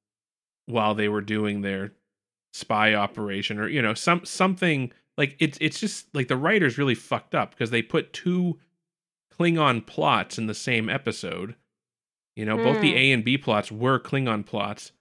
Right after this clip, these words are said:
Speaker 1: They met up a little bit when they did the little spy thing, but that's, like, you know, that's Romulan shit, you know? They sh-, I would, I would have rather had Kurn and Worf do something to, uh,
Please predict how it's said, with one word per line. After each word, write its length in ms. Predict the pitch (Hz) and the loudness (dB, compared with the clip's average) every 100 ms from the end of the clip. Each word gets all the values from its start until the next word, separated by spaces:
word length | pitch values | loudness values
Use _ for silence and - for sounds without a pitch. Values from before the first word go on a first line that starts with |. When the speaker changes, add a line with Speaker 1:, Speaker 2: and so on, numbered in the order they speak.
| _ - | _ -2
Speaker 1:
They 120 | 113 | 0
met 280 | 113 170 165 | 4 4 4
up 160 | 165 | 2
a 80 | - | 0
little 420 | 110 107 143 247 | -2 2 2 4
bit 240 | 127 110 113 | 2 2 2
when 140 | 113 | 0
they 120 | 110 | 0
did 180 | 107 123 | 0 -4
the 80 | 120 | -2
little 140 | 117 | -4
spy 420 | 98 - 127 165 180 | -4 -6 -2 0 0
thing, 360 | - 98 101 - _ _ - | -2 -6 -6 -12 _ _ -12
but 120 | - | 0
that's, 420 | 147 208 - - - | 2 2 -2 -10 -2
like, 360 | 117 107 - _ _ _ - | 0 0 -6 _ _ _ -2
you 80 | |
know, 160 | 143 113 | 0 2
that's 220 | 135 165 | 2 0
Romulan 580 | 113 151 220 156 110 101 | 0 2 4 2 2 -2
shit, 320 | - 104 - | -4 -6 -6
you 140 | - 117 | -6 -4
know? 320 | 107 110 160 - _ _ _ _ - | -2 -2 -2 -6 _ _ _ _ 0
They 140 | 143 | 2
sh-, 260 | 139 - - | 2 -4 -4
I 160 | 117 | 0
would, 180 | 156 175 | 2 4
I 220 | 147 139 | 2 4
would 160 | 180 190 | 4 4
have 100 | 120 | 4
rather 300 | 131 131 127 | 4 4 4
had 340 | 123 123 117 113 | 6 6 4 0
Kurn 560 | - 135 139 131 120 113 _ _ _ - | -2 2 2 2 -2 -6 _ _ _ -6
and 240 | 117 117 | -2 0
Worf 600 | 110 127 156 113 - - _ _ _ _ _ _ - | 2 4 6 4 0 -10 _ _ _ _ _ _ -6
do 220 | 107 135 | 2 4
something 500 | 123 139 135 135 120 | 4 2 2 0 -2
to, 340 | 104 123 117 110 | -2 0 2 2
uh, 420 | 110 107 107 107 | 2 2 0 -4